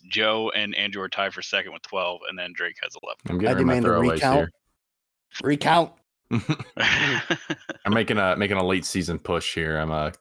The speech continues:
Speaker 2: getting my throwaways out of the way and
Speaker 1: Hey, it's,
Speaker 2: save
Speaker 1: it's
Speaker 2: my
Speaker 1: a,
Speaker 2: good
Speaker 1: it's a
Speaker 2: picks for
Speaker 1: solid
Speaker 2: late.
Speaker 1: strategy. But
Speaker 2: Well,
Speaker 1: you just gotta hope that the good picks don't burn out when you pick 'em.
Speaker 2: that,
Speaker 1: <laughs>
Speaker 2: yeah,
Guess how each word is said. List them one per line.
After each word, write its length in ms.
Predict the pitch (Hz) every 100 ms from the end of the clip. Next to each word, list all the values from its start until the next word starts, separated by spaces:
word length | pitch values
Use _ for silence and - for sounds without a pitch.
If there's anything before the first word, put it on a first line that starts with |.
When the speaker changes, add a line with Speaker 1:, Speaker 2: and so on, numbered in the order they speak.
| -
Speaker 2:
getting 140 | 85
my 80 | 78
throwaways 480 | - 78 76 76 76
out 120 | 78
of 60 | 76
the 60 |
way 240 | 76 76 73
and 80 | 80 _ _ -
Speaker 1:
Hey, 200 | 117 135
it's, 140 | 113 107
Speaker 2:
save 140 | - 87
Speaker 1:
it's 80 | 82
Speaker 2:
my 60 |
Speaker 1:
a, 40 | 78
Speaker 2:
good 140 | 82
Speaker 1:
it's 80 | -
a 40 |
Speaker 2:
picks 160 | 80 -
for 80 | 101
Speaker 1:
solid 120 | 104
Speaker 2:
late. 80 | 78
Speaker 1:
strategy. 360 | - 113 104 98 _ _ _ _ _ _ _ _ _ _ _ _ -
But 60 | 107
Speaker 2:
Well, 100 | 135
Speaker 1:
you 60 |
just 160 | 107 -
gotta 180 | 110 101
hope 140 | 117
that 120 | 107 98
the 100 | 92
good 180 | 101
picks 160 | 101 101
don't 260 | 107 98 92
burn 180 | 107 107
out 180 | 107 -
when 80 |
you 60 | 95
pick 180 | - 110
'em. 80 | -
Speaker 2:
that, 500 | 80 82 - - -
Speaker 1:
<laughs> 40 | 80
Speaker 2:
yeah, 180 | 71